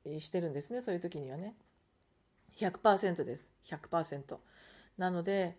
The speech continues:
もう絶対的信頼です。で、今回も、そう、それ、チャミュエル様のおかげで、えー、に、二本立てのテーマで、先ほど配信することができました、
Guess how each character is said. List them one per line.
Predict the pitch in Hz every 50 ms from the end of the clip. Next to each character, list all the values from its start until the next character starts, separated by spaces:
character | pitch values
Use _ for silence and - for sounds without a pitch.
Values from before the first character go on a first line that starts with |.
| - -
も | 160 160
う |
絶 | 156 170 165 -
対 | - 185 175
的 | 175 175 156 -
信 | - - - 165 151 147
頼 | 143 139 139
で | 143 151 147 143
す。 | - - - - - - - _ -
で、 | 190 190
今 | - 196 185 175
回 | 175 170 151 156
も、 | 175 214 233 233 - - - _ -
そ | - - 175 160 151 147 143 135 - - _ -
う、 | -
そ | - - -
れ、 | 156 151 147 147 143 165
チ | - 185
ャ | 160
ミ | 156
ュ | 147
エ | 143
ル | 143
様 | 151 - 151 151 156
の | 151 151
お | 151
か | - 170 175
げ | 202 202
で、 | 240 247 247 247 - - - - _ _ -
え | - 147 147 139 139 143
ー、 | 147
に、 | 147 - - - -
二 | 165 185
本 | 170 165 151 151
立 | 147 143
て | - 185 202
の | 226 226
テ | - 196 165
ー | 151
マ | 143 143
で、 | 175 208 208 208 208 - - - - - _ -
先 | - - 160 151 - 147
ほ | 147
ど | 139 143
配 | - 165 151 143
信 | 143 - 143 139
す | - - 143
る | 143 139
こ | - 151
と | - 254
が | 262 220 170
で | 143 139 -
き | - 143
ま | 135 123 139
し | -
た、 | - - 262 269